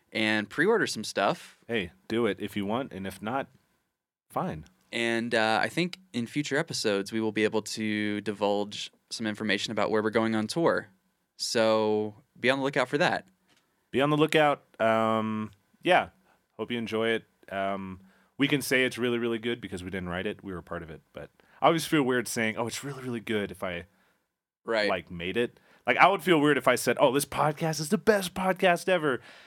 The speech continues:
Speaker 2: And maybe I shouldn't feel weird about that, but I do.
Speaker 1: Yeah.
Speaker 2: You know?
Speaker 1: We, we lent our voices to it.
Speaker 2: Right.
Speaker 1: And we are gonna make it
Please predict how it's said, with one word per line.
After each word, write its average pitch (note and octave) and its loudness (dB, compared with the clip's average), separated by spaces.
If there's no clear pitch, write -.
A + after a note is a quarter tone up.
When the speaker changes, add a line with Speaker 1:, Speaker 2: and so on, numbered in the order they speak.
Speaker 2:
And D3 2
maybe F#3 6
I D3+ 4
shouldn't C#3 -2
feel B2+ 2
weird G#2+ -2
about G2+ -4
that, F#2+ -4
but G#2 -6
I F#2+ -6
do. G#1+ -14
Speaker 1:
Yeah. F#2+ 0
Speaker 2:
You F#2 -8
know? F#2 -4
Speaker 1:
We, B2+ 0
we A#2+ -4
lent A2+ -2
our G2+ 0
voices A2+ -4
to E3 -2
it. G#3+ -4
Speaker 2:
Right. F2+ -4
Speaker 1:
And G#2+ -6
we G#2+ -2
are G#2 2
gonna G2 -6
make G#2 -4
it - -2